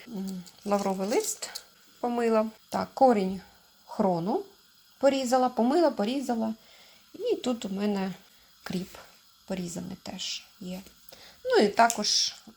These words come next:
го-, го-, горошком чорний перець. Отакі у мене тут добавлені всі інгредієнти, які я буду зараз в бутиль насипати. Так,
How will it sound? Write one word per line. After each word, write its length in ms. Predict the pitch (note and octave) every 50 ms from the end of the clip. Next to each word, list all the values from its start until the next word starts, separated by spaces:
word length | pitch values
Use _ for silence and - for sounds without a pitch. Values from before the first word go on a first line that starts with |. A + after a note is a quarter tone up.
| _
го-, 260 | - F3+ F#3 G#3 G3+ -
го-, 280 | G#3+ G3+ G#3+ G#3 G#3 G#3 -
горошком 680 | - G3 G#3 G#3 A#3 C#4+ D#4+ - - - D4+ D#4 D#4 D4+
чорний 380 | - - - G3 G#3 G#3 F#3 -
перець. 600 | - - D3+ D#3+ F3+ D#3+ - - - - - - _ _ - - - - - - - - - - - -
Отакі 400 | - - - F3 - - - F3+
у 60 | F3+
мене 280 | F3+ F3+ F3+ F3+ - -
тут 240 | - - G#3 - - - -
добавлені 800 | - G3 F#3+ G3+ F#3 F#3 F3 E3 F3+ G3 F#3 F#3 F#3 F#3+ G3 G3 - - _ _ _ _ _ _ _ _ _ _ _ -
всі 260 | - - - - G3
інгредієнти, 720 | F#3+ F#3+ G3 G#3 A3+ A3 B3+ D#4 G#4+ B4+ B4 - - E4
які 280 | C4 B3 B3 - -
я 60 | D#4+ B3+
буду 300 | F#3+ G#3 A3 G#3 A3+ G#3+
зараз 460 | F3 F#3+ G3 A3+ B3 C4 C4 G#3+ G3+
в 20 |
бутиль 440 | F3 E3 F#3+ A3 A3+ - - G#3 F#3+ F#3 F3+ - -
насипати. 1300 | G3 G#3+ C#4+ E4 D#4 D4+ - - - - - - - _ - - - F3 E3+ - D#3 D#3 - - E3+ F3+ - _ _ _ _ _ _ _
Так, 160 | - A3+ G3+